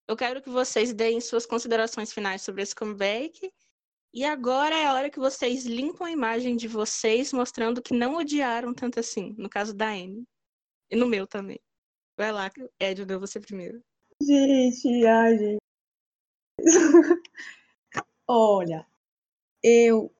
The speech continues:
Speaker 2: como eu disse, é inner cycle culture, é uma coisa da cultura nossa,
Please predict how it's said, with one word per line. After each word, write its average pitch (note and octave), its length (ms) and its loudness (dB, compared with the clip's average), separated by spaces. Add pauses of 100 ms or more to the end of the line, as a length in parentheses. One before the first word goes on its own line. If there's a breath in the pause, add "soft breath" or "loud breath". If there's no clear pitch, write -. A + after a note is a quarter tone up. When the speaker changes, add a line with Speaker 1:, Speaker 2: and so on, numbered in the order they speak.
Speaker 2:
como B3 200 2
eu B3+ 80 4
disse, G#3 420 -2
é G3+ 140 -4
inner A3 220 2
cycle G#3+ 340 -2
culture, G3 720 -6
é F#3+ 140 -4
uma G3+ 220 -4
coisa G3 320 -4
da F#3+ 120 -2
cultura G#3+ 480 2
nossa, F3+ 260 0